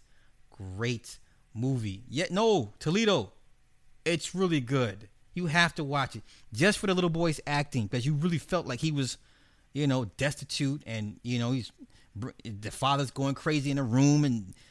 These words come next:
growling and knocking on doors and shit. I mean, this kid had to go to school every day. He's being bullied.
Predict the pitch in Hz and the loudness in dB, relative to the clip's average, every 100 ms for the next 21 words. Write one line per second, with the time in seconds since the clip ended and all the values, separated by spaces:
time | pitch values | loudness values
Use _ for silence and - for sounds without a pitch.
0 | - - 95 101 139 151 156 151 131 98 | -20 -18 -6 2 4 4 4 2 2 0
1 | 92 101 135 147 143 139 120 135 151 143 | -4 -2 -2 0 0 0 0 0 0 2
2 | 151 143 - 160 160 139 139 135 135 - | 0 0 0 0 0 -4 -2 0 0 2
3 | 170 151 156 156 - 214 196 - 165 175 | 2 4 0 0 0 2 2 2 0 2
4 | 180 180 160 170 - - - 131 143 131 | 4 4 4 0 -6 -10 -6 -2 4 4
5 | 104 - 143 156 180 208 | 4 4 6 8 6 4